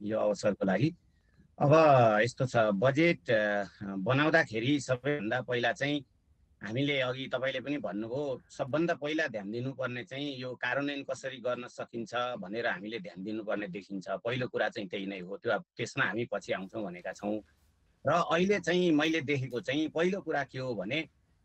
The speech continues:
हामीसँग समय नै सधैँ अत्यन्तै छोटो हुन्छ। हुन त अब कतिपय देशहरूमा, अ, एक्काइस महिना,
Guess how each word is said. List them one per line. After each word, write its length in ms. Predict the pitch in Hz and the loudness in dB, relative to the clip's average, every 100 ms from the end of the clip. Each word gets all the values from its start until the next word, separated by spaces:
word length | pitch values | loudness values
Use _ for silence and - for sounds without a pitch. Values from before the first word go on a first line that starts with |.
| - | -4
हामीसँग 360 | 151 170 175 180 | 0 2 2 0
समय 460 | - 156 170 170 | 0 2 4 4
नै 180 | 160 175 | 2 0
सधैँ 440 | - 151 156 165 | -2 -2 -2 -2
अत्यन्तै 560 | 160 - - 156 147 165 | -4 -8 -2 -2 0 -2
छोटो 420 | - 139 143 175 | -4 -4 0 -2
हुन्छ। 260 | 110 117 127 | -2 -6 -2
हुन 400 | 127 113 123 156 | -2 -2 -4 -2
त 100 | 170 | 0
अब 560 | 156 120 139 147 120 - | 0 0 0 0 -2 -2
कतिपय 360 | 147 147 147 147 | -4 -4 -4 -4
देशहरूमा, 640 | 120 131 120 110 139 160 156 _ _ _ _ - | -4 -4 -4 -4 -2 -4 -4 _ _ _ _ -14
अ, 200 | 101 110 151 | -10 -6 -6
एक्काइस 400 | 170 - - 139 | -2 -2 0 -2
महिना, 380 | 147 151 156 | -2 0 0